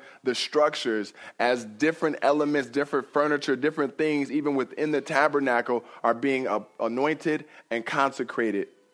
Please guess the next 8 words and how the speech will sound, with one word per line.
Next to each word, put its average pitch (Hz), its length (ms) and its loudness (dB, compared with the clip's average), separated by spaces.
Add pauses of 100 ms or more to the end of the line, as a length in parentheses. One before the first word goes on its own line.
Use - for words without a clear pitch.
(200)
for 123 160 2
his 113 100 0
holy 120 300 0
purpose. 104 560 -6 (1400)
James 127 400 2
also 135 320 4
speaks 117 400 -6
of, 110 160 0